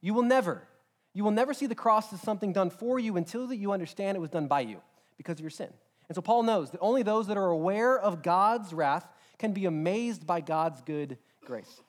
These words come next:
And so I need to remind you, as we, as I started this, I said today is gonna be either going to go really good or it's going to go really, really bad. The passages tonight that we're gonna be going into are gonna leave a few of us unsettled. They're gonna leave a few of us angry. They're gonna leave a few of us frustrated, especially,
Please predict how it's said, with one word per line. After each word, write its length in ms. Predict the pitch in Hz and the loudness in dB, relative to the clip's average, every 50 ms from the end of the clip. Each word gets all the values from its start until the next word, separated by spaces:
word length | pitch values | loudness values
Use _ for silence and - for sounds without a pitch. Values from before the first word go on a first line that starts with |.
| _ _ _ - | _ _ _ -10
And 80 | - 160 | -2 2
so 60 | 208 | 2
I 20 | 220 | 4
need 120 | 262 262 | 4 4
to 40 | 247 | 4
remind 320 | 226 214 202 196 185 160 | 4 6 4 4 4 0
you, 100 | 135 123 | -2 -2
as 140 | 120 127 143 | -4 -4 -4
we, 340 | 151 190 214 214 214 196 - _ - - - - | -6 -4 -4 -2 -4 -4 -8 _ -20 -20 -20 -14
as 80 | - 165 | -8 -8
I 40 | 165 | -6
started 360 | 160 - 226 233 240 202 170 | -4 -2 0 0 0 0 0
this, 160 | 151 151 - | -4 -4 -4
I 40 | 151 | -6
said 300 | 135 - 165 147 139 139 | -4 -4 -4 -4 -4 -6
today 320 | - - 143 156 170 175 | -12 -8 -4 -2 -2 0
is 80 | 165 156 | -2 -2
gonna 280 | - 165 151 143 139 - - - - _ _ 147 | -2 -2 -2 -2 -4 -6 -12 -20 -20 _ _ -10
be 140 | 127 165 156 | -8 -6 -4
either 200 | 147 143 139 135 | -4 -4 -4 -6
going 320 | 123 117 139 135 135 135 131 - | -6 -4 -4 -4 -4 -4 -6 -10
to 60 | - | -10
go 100 | 131 139 | -8 -8
really 220 | 127 127 127 123 117 | -6 -6 -6 -8 -8
good 340 | - 208 233 247 269 226 226 | -4 -2 0 0 0 -2 -6
or 140 | - 143 139 | -8 -8 -8
it's 120 | 131 - | -8 -8
going 160 | - 156 139 | -8 -8 -6
to 60 | 135 127 | -6 -6
go 120 | 139 131 | -8 -8
really, 240 | 131 131 131 127 127 | -8 -8 -10 -10 -10
really 320 | 123 131 131 127 123 117 _ _ _ _ _ _ - 117 | -8 -8 -8 -8 -8 -12 _ _ _ _ _ _ -10 -2
bad. 400 | - 180 190 185 139 104 92 - - _ _ _ _ _ _ _ - | 0 2 4 4 2 0 -2 -8 -14 _ _ _ _ _ _ _ -6
The 40 | - | 0
passages 400 | - 233 247 285 277 277 220 185 | 2 4 4 2 0 -4 -8 -8
tonight 280 | - - 196 180 180 175 | -4 0 0 0 0 0
that 60 | 185 | 0
we're 60 | 175 | 0
gonna 100 | 175 175 | 0 0
be 80 | 160 151 | 0 0
going 240 | 160 180 180 170 165 | 0 0 2 2 0
into 260 | 160 160 - 139 131 | -2 -2 -4 -4 -2
are 80 | 131 | -2
gonna 140 | 143 175 208 | -2 -2 -2
leave 100 | 240 247 | -2 -4
a 60 | 190 | -6
few 260 | 165 - - 220 233 226 | -8 -8 -6 -4 -4 -2
of 100 | 175 143 | -2 -2
us 220 | 143 143 - - - - | -2 -4 -4 -10 -12 -6
unsettled. 540 | 151 160 160 160 - - 175 151 117 110 107 | -4 -4 -4 -2 0 0 0 0 0 -2 -6
They're 100 | 127 147 | -6 -2
gonna 140 | 156 180 185 | -2 -2 -2
leave 140 | 196 175 | -2 -4
a 20 | 170 | -6
few 180 | - - 233 | -8 -6 -6
of 80 | 233 196 | -4 -4
us 160 | 185 165 - - - | -4 -6 -6 -8 -4
angry. 380 | 170 180 196 190 151 139 127 | -2 -2 -2 -2 -4 -4 -6
They're 140 | 120 135 147 | -6 -4 -4
gonna 100 | 165 175 | -2 -2
leave 220 | 175 175 175 160 156 | -2 -4 -6 -6 -8
a 80 | 165 | -10
few 300 | - - - 254 285 277 190 | -14 -10 -6 -4 -4 -4 -2
of 80 | 135 | 0
us 240 | 143 143 143 - - - - - _ | -2 -2 -2 -6 -14 -20 -20 -20 _
frustrated, 600 | _ - - 196 190 185 - - 143 135 120 110 | _ -10 -4 -4 -4 -4 -4 -10 -10 -8 -8 -8
especially, 720 | 120 117 - - - 208 196 190 - 175 151 131 127 135 | -10 -14 -12 -6 -4 -4 -4 -4 -4 -8 -6 -6 -6 -8